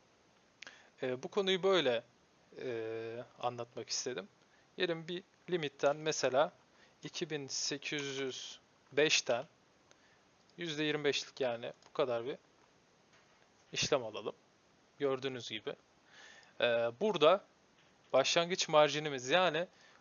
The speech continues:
piyasada işler kötü gitti. Ve siz bu zararı bir şekilde toparlamak istiyorsunuz. İşte buradan art, işte bir dolar ekledik. Şu an yirmi iki elli sekiz ya.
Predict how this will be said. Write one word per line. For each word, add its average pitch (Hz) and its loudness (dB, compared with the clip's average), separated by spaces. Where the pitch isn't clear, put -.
piyasada 196 4
işler 190 8
kötü 165 -4
gitti. 202 -10
Ve 208 8
siz 170 -4
bu 185 -6
zararı 202 8
bir 220 -2
şekilde 175 2
toparlamak 185 4
istiyorsunuz. - -8
İşte - -4
buradan 180 4
art, - 6
işte 151 0
bir 175 0
dolar 156 8
ekledik. 131 -4
Şu - -2
an 151 4
yirmi 151 -2
iki - 2
elli 156 4
sekiz 147 -4
ya. 107 -4